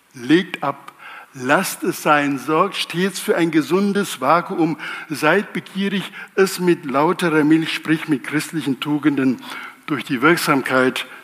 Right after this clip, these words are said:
des Wortes Gottes und seines Heiligen Geistes zu füllen. Und wie kann das geschehen?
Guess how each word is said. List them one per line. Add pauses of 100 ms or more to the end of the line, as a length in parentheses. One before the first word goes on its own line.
des
Wortes
Gottes
und
seines
Heiligen
Geistes
zu
füllen. (1000)
Und
wie
kann
das
geschehen?